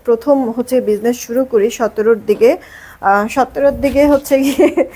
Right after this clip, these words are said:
<laughs> মানে আমি নিজেই আপু প্রমাণিত, অনলাইন থেকে অর্ডার করছি একটা ক্যাটালগ ড্রেস। ও মা গো মা, আমার এরা কি দিছে। এর মধ্যে আবার কোনো এক্সচেঞ্জ টেক্সচেঞ্জ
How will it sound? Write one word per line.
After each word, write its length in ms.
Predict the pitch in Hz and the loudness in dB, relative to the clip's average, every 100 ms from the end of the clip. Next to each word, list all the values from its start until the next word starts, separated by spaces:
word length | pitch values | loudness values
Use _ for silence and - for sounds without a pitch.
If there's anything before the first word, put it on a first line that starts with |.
| - | -18
<laughs> 200 | - - | -18 -8
মানে 180 | 240 254 | -2 2
আমি 280 | 311 285 294 | 2 2 2
নিজেই 500 | 262 247 262 277 254 | 0 0 2 4 2
আপু 340 | - 262 269 - - | 0 -4 -4 -6 -4
প্রমাণিত, 680 | 269 277 294 302 285 233 - - - - - - - - | -2 0 0 -2 -4 -10 -16 -10 -4 -4 -6 -14 -10 0
অনলাইন 380 | 311 359 381 359 | 2 4 2 2
থেকে 200 | 381 370 | 2 4
অর্ডার 340 | 320 349 359 - | 4 2 0 -2
করছি 380 | 349 339 320 | -6 -6 -2
একটা 280 | 277 254 330 | -2 -2 -8
ক্যাটালগ 640 | - 262 - 269 294 277 226 | -4 -2 0 2 2 0 -2
ড্রেস। 420 | 233 226 254 - - - | 0 4 4 2 -4 -4
ও 120 | 254 | -2
মা 220 | 254 254 | 0 -2
গো 180 | 240 247 | -2 -2
মা, 160 | 233 | 0
আমার 420 | 226 196 208 233 240 | -2 -4 -4 -2 2
এরা 120 | 240 | 0
কি 260 | 247 285 | 2 0
দিছে। 480 | 233 240 240 - 185 185 - - - - - - - | 2 2 2 0 -2 -4 -16 -20 -20 -20 -20 -20 -2
এর 220 | 330 381 | 2 4
মধ্যে 260 | 381 381 370 | 4 2 4
আবার 300 | 359 320 359 | 2 2 -2
কোনো 280 | 349 311 330 | -4 -2 -2
এক্সচেঞ্জ 500 | 240 285 - 302 294 | -2 -4 -6 -8 -6
টেক্সচেঞ্জ 400 | 254 - 226 | -6 -6 -10